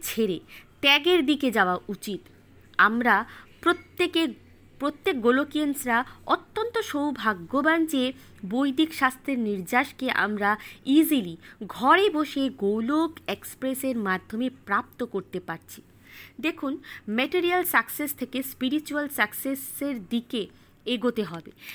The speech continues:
এমনভাবে জীবনযাপন করুন, খেয়াল রাখুন আপনার সমস্ত অ্যাকশনগুলোর ওপর, যাতে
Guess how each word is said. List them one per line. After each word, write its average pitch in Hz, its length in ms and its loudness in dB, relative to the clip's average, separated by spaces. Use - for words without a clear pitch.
এমনভাবে 302 800 2
জীবনযাপন 269 640 -2
করুন, 208 420 -4
খেয়াল 339 460 2
রাখুন 220 460 0
আপনার 196 340 -4
সমস্ত 240 500 -8
অ্যাকশনগুলোর 202 760 -6
ওপর, - 280 -12
যাতে 214 520 -2